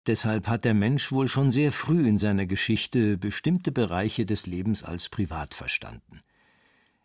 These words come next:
Der Jurist Professor Kai von Lewinsky von der Universität Passau hat die Geschichte des Datenschutzes erforscht. Er meint, die ältesten Vorstellungen vom Schutz der Privatsphäre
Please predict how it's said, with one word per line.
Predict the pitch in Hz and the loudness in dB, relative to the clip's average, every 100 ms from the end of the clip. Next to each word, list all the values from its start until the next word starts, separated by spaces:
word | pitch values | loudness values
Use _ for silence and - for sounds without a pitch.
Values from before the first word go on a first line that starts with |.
| - | -2
Der | 113 | 2
Jurist | 120 117 147 - | 4 4 2 0
Professor | - 117 139 - 123 | 0 2 2 0 0
Kai | - 139 | 0 0
von | - 110 | 2 2
Lewinsky | 107 135 131 - - 92 82 | 4 4 2 0 -4 -6 -4
von | 101 | -4
der | 95 | -2
Universität | - 110 90 98 85 98 87 | 2 2 2 -4 -4 -6 -4
Passau | 120 117 90 78 - _ _ _ - | -2 -2 -2 -4 -12 _ _ _ -6
hat | 120 - | -2 0
die | 120 | 0
Geschichte | 117 - 160 - | 0 0 0 -2
des | 104 98 | -2 -2
Datenschutzes | 107 101 82 78 65 - - | -4 -4 -6 -8 -8 -8 -8
erforscht. | - 80 - - - - - _ _ _ _ _ _ _ - | -8 -10 -10 -10 -12 -12 -16 _ _ _ _ _ _ _ 2
Er | |
meint, | 110 110 139 - - | 4 4 2 0 0
die | 120 | 2
ältesten | 165 156 - 113 | 2 2 2 2
Vorstellungen | - 107 - 117 113 120 117 | 2 0 2 2 4 4 4
vom | - 107 | 4 2
Schutz | - 135 - | 2 -2 0
der | - | -4
Privatsphäre | - 107 95 101 - - 113 107 113 | 0 0 2 0 -2 -2 0 2 0